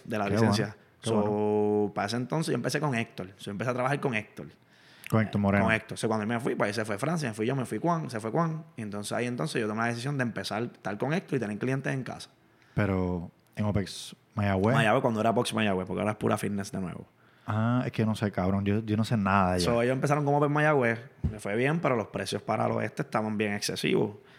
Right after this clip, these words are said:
Speaker 1: So, pues, poco a poco se fue yendo la clientela, porque, pues, ya el de individualizado ya se iba a ir, porque tenía mucha competencia barata, como los de la Early Max.
Speaker 2: Ah, ok.
Speaker 1: So, tuvo que sacarlo y ahora está pura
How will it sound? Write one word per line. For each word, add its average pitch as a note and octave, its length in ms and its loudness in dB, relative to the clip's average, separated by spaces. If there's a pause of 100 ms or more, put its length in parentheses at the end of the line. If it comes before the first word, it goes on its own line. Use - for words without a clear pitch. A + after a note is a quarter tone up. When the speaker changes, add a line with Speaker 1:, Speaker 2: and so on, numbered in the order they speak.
(100)
Speaker 1:
So, G2+ 260 -6
pues, D#3+ 160 -4
poco A2+ 180 -4
a G#2+ 60 -2
poco G#2+ 160 -4
se A#2 80 -6
fue A2 140 -4
yendo A2 140 -4
la G#2+ 100 -2
clientela, B2+ 600 2
porque, A2 240 -2
pues, G2 180 -4
ya G#2+ 440 2
el A2+ 100 -2
de A#2 60 -2
individualizado A#2 880 0 (420)
ya E2+ 140 -10
se - 100 -6
iba G#2+ 140 2
a A#2+ 40 2
ir, D3+ 80 0
porque E3+ 140 0
tenía A2 160 -2
mucha A2 180 -4
competencia A#2+ 520 -2
barata, B2 340 0
como B2 160 -6
los G2 140 -4
de G2 80 -6
la F#2 120 -8
Early G#2+ 220 -6
Max. C#3+ 420 -4 (280)
Speaker 2:
Ah, A#2 140 0
ok. A2+ 100 -4 (260)
Speaker 1:
So, A2+ 480 -2
tuvo C3 160 -2
que E3+ 80 0
sacarlo B2+ 340 0
y G2 40 -2
ahora G2+ 100 -4
está A#2 180 -2
pura F#2 240 -6